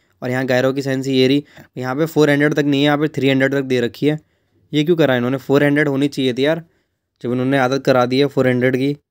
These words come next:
बीजीएमआई में और पबजी में। ये पबजी न्यू स्टेट में थ्री हंड्रेड ही कर रखी है, क्या पता शायद बाद में फ़ोर हंड्रेड कर दे, अभी तो इतना ही है।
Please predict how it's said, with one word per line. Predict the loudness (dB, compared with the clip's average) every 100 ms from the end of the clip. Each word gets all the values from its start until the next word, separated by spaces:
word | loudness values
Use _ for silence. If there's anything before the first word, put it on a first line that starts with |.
| _
बीजीएमआई | -6 -2 0 0
में | 0
और | 0
पबजी | 0 0 -2
में। | -2 -2 -10 _ _ _ _ _ _ _ _ _ _ _ _ -14
ये |
पबजी | -4 -4 2 2 4 0 0 -2 -2 -10 _
न्यू | 2 2
स्टेट | 2 0 2
में | 0
थ्री | 0 0
हंड्रेड | 2 2 2
ही |
कर | 0 0
रखी | -2 0
है, | 0 0 _ _ _ _ _ _ _ _ _ _ _
क्या | -6
पता | 0 0
शायद | 4 2
बाद | 2 0 2
में | 0
फ़ोर | 2 2
हंड्रेड | 2 0 0
कर | -2
दे, | 0
अभी | 0 0
तो | -2 -2
इतना | -2 -4
ही | -2
है। | -4 -6